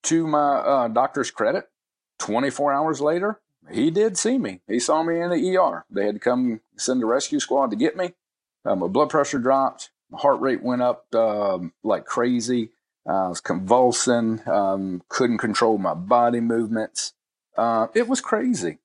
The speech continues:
And, and it's called, um, forced detox, basically is what it was. Uh, but I was hell-bent on not going back on medication. And, um, so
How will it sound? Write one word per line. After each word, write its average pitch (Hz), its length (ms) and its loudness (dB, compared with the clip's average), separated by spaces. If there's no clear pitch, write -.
And, 143 400 0
and 143 180 0
it's 151 160 -2
called, 147 420 2
um, 135 440 -2
forced 147 260 0
detox, 127 560 -2
basically 110 480 -2
is 101 140 -6
what 117 120 0
it - 80 -8
was. 104 440 -2
Uh, 101 240 0
but 107 240 0
I 104 300 2
was 98 400 -6
hell-bent 127 560 0
on 92 300 -2
not 101 540 -2
going 98 260 0
back 95 260 0
on 95 160 -4
medication. 85 680 -6
And, 107 360 2
um, 101 420 2
so 143 420 2